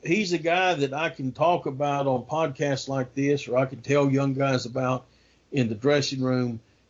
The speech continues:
and I can say, "Look him up on YouTube. Look him up on the network." And they can go watch his whole career, and they can see the greatness of him. 'Cause there's no doubt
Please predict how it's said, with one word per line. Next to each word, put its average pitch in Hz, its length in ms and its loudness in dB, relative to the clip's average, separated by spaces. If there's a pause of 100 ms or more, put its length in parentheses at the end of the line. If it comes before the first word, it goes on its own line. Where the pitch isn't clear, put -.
and 131 160 2
I 120 120 2
can 113 120 -6
say, 117 520 2 (640)
"Look 131 240 0
him 113 140 0
up 107 160 -2
on 113 160 -2
YouTube. 117 460 0 (440)
Look 135 240 2
him 127 140 0
up 123 180 2
on 120 140 0
the 117 100 -2
network." 123 480 -2 (1900)
And 131 200 4
they 135 100 4
can 127 160 -6
go 127 120 4
watch 135 280 2
his 123 160 -8
whole 127 180 2
career, 135 380 0
and 120 80 0
they 123 100 2
can 117 140 -8
see 147 200 -2
the 120 100 -4
greatness 127 500 -2
of 101 160 -4
him. - 100 -20 (840)
'Cause 143 80 4
there's 151 220 4
no 190 180 4
doubt 156 380 2